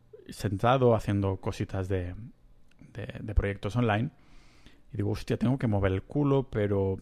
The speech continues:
también tengo que trabajar. Venga, me voy a hacer, me voy a poner aquí el timing, la aplicación de, de boxeo, voy a hacer un poco de shadow boxing", ¿no? Que es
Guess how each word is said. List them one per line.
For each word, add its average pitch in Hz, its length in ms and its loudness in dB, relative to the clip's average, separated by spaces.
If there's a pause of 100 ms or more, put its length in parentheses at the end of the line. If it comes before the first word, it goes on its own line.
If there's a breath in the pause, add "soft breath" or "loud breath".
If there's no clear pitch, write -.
también 104 240 2
tengo 107 160 4
que 110 100 4
trabajar. 113 400 2
Venga, 104 240 -2
me 107 280 -2
voy 123 140 6
a 135 40 4
hacer, 127 400 2
me 123 120 0
voy 120 100 6
a 127 80 4
poner 127 280 4
aquí 123 220 0
el 113 140 2
timing, 120 480 4 (300 soft breath)
la - 120 0
aplicación 117 520 2
de, 113 300 2 (360 soft breath)
de 120 80 0
boxeo, 123 320 4
voy 123 140 6
a 113 60 8
hacer 120 200 4
un 113 160 2
poco 117 200 6
de 110 120 4
shadow 120 380 4
boxing", 117 420 2
¿no? 120 160 2
Que 120 100 0
es - 320 -4